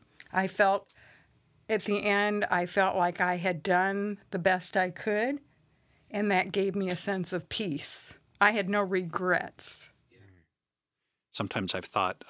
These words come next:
Speaker 2: of, wouldn't it be great if we, if our energy that we have each day could be measured with tokens or something, where we could say, you know, "You're given ten tokens of energy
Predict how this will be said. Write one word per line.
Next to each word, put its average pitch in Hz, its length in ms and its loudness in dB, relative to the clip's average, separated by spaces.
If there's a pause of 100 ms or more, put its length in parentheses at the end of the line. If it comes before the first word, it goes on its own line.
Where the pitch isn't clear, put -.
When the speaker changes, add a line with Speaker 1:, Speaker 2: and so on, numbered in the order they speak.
Speaker 2:
of, 90 280 -10 (760)
wouldn't 117 220 -4
it 135 100 -8
be 98 100 -4
great 90 360 -6
if - 220 -8
we, 87 320 -8 (880)
if - 200 -8
our 95 180 -4
energy 95 600 -2 (380)
that 92 120 -2
we 92 140 -8
have 85 360 -4 (320)
each 98 300 -6
day 87 400 -4 (260)
could 92 180 -6
be 90 180 -6
measured 92 420 -4
with 87 240 -12
tokens 85 640 -8
or 82 80 -10
something, - 360 -8 (240)
where 92 200 -4
we 92 140 -8
could 90 200 -10
say, 87 220 -4
you 95 160 -8
know, 95 100 -4
"You're 87 160 -6
given 101 400 -6
ten 104 420 -6
tokens 107 500 -6
of 92 100 -8
energy 90 500 -6